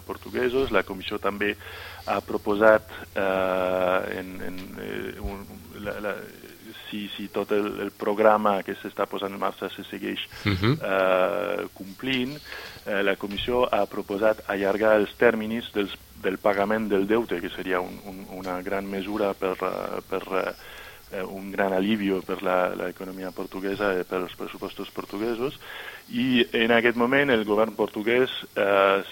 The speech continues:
Speaker 1: està, està compromès amb, amb, amb seguir el, els passos també perquè, eh, la, la, la balança, eh, fiscal portuguesa està millorant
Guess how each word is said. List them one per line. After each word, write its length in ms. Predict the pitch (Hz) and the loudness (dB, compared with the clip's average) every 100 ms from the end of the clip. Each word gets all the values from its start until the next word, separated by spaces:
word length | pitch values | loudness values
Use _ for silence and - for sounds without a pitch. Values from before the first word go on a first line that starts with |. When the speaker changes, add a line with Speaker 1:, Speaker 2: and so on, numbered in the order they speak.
| - | -12
Speaker 1:
està, 460 | 90 - 107 98 95 | -12 -4 4 6 4
està 280 | 101 - 104 | 2 -4 -6
compromès 580 | 101 98 95 95 107 120 - | -6 -6 -6 -2 -4 -4 -4
amb, 500 | 95 101 107 104 101 | 0 0 -2 -10 -8
amb, 240 | 101 95 98 | -8 -8 -6
amb 220 | 98 101 - | -8 -8 -8
seguir 480 | 98 104 110 113 101 | -8 -6 -4 -4 -4
el, 240 | 98 95 98 | -2 -2 -4
els 160 | 98 | -4
passos 420 | - 110 - 120 - | 4 4 4 0 2
també 300 | 101 107 113 | 2 2 0
perquè, 320 | 98 104 104 | -2 0 0
eh, 320 | - 101 95 95 | 0 0 2 2
la, 160 | 98 98 - | 0 -4 -6
la, 140 | 101 92 95 | -2 -2 -2
la 160 | 101 | -2
balança, 540 | 95 95 101 101 - 98 95 | 2 2 2 -2 -2 4 6
eh, 380 | 92 101 92 90 - - - - - | 4 0 -2 -4 -6 -16 -20 -18 -10
fiscal 400 | 101 - 107 104 | -8 2 2 2
portuguesa 480 | 98 95 101 101 98 | 0 -6 -4 -2 -4
està 220 | - 101 | -2 -4
millorant 560 | 98 98 101 117 127 | -2 -2 0 2 0